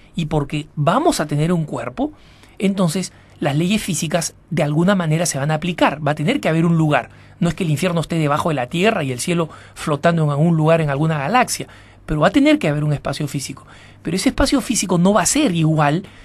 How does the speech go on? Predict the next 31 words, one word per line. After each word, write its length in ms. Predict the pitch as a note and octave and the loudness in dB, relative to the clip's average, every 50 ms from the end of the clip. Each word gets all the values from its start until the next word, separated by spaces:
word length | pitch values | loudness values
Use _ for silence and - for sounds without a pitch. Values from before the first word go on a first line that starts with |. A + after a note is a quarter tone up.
| - - - - - | -20 -20 -20 -14 -6
que 280 | - E3+ E3+ F3 - - - - - | -2 0 0 0 -2 -6 -10 -6 -4
los 200 | - D3 - D3+ | -2 -2 -2 -4
espacios 340 | C#3+ - E3 D#3 F3 D#3 | -4 -2 -2 -2 -2 -2
físicos 480 | - E3 D3 - D#3+ D#3 E3+ E3+ D#3 - - - - - | -2 -4 -4 -4 -4 -4 -4 -4 -4 -6 -14 -20 -12 -8
que 120 | D#3+ D3 | -6 -4
conocemos 500 | C#3+ C#3 C3+ C3+ - - D#3+ D#3 D3 - | -2 -2 -2 -2 -2 -2 -2 -2 -2 0
ahora, 540 | C3+ C3 F#3+ A3 G3+ F3 C3 A#2+ - - - - | 2 4 4 6 6 4 2 -2 -6 -14 -10 -6
nuestras 320 | - C#3+ - - C3+ C3+ - | -4 -4 -4 -4 -6 -6 -4
casas, 360 | - C3+ D3+ E3 - D3+ B2+ | -2 -2 0 0 -2 -2 -4
nuestros 300 | C3 B2+ - - B2 - | -6 -8 -10 -12 -12 -4
cuartos, 400 | - F3 F3+ F3 D#3+ D#3+ C#3 - | 0 0 2 2 0 -4 -8 -10
etcétera. 420 | B2+ - - F#3+ F#3 - A#2+ - - - - - - - - - - | -8 -6 -6 -6 -6 -8 -12 -12 -16 -20 -20 -20 -20 -20 -20 -10 -4
Y 80 | - E3+ | -2 0
en 80 | E3 | 0
consecuencia 560 | D#3+ F3 F3+ F#3+ A#3 - G#3+ D#3+ D3+ - D#3+ D3 | 2 0 0 -2 -2 -2 -2 -2 0 0 -2 -2
va 60 | D3+ | -2
a 40 | D3+ | -2
ser 160 | - D#3 D3+ | -2 -4 -6
fundamentalmente 880 | - F3 E3 D#3 C#3 C3 C3 C3 C#3+ C#3+ D3+ D3 C#3+ C#3 C3 D3+ D3 - - | -4 -4 -2 -2 -2 -4 -4 -4 -2 -2 0 0 -2 -2 -4 -6 -8 -6 -4
un 180 | E3 D3 C#3 | -4 -2 -2
estado. 480 | B2+ B2 - - F#3+ E3 C#3+ A2 - - - - - - - - - - - - - | -4 -6 -8 -6 -6 -6 -6 -8 -10 -14 -18 -20 -20 -20 -20 -20 -20 -20 -20 -8 -2
Eso 440 | A3+ A#3 G#3 - - G3+ G3+ G3+ - - | 0 0 0 2 2 2 2 2 0 -2
es 320 | - F3+ F3 E3+ - - - - - - - - | -2 -2 -2 -2 -4 -8 -12 -12 -10 -10 -8 -4
lo 240 | - E3+ E3+ E3+ - | 0 0 0 0 0
que 160 | - F3 E3 | -2 0 0
ha 60 | E3 E3+ | 0 0
explicado 680 | D#3+ - - - E3+ D3+ D3+ - E3 D3+ C#3+ C3+ C#3 - | -2 -4 -6 -8 -6 -6 -2 0 0 0 0 -2 -2 -4
el 160 | - D3+ C#3 | -4 -4 0
Papa 220 | C#3 D#3+ D#3 D3+ C#3+ | 0 0 0 0 -2
Benedicto 420 | C3+ C3 C3 C3+ D3 D3 D#3+ E3 | -4 -4 -4 -6 -6 -4 -4 -4
dieciséis, 680 | F3 F3 E3+ - G#3 F3 - - D3 C#3 C#3+ - - | -4 -4 -4 -4 -4 -4 -2 -2 -2 -4 -6 -8 -10